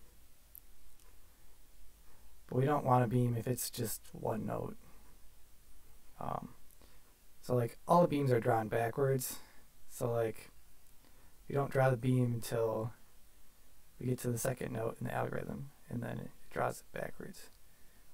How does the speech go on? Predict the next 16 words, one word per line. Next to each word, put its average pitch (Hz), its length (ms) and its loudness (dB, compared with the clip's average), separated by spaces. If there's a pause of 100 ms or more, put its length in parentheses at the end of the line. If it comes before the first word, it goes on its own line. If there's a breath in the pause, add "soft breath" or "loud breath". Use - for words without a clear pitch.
So - 140 0
that's 147 140 4
what 127 120 0
this 127 200 0
is 135 100 -4
about 123 320 4
right 117 160 2
here. 139 380 4 (1120 soft breath)
Um, - 420 -6 (1500 soft breath)
and 120 160 0
then 110 480 -2 (1120 soft breath)
we - 80 -6
basically 147 400 8
add 131 220 4
these 123 200 2
notes 120 600 0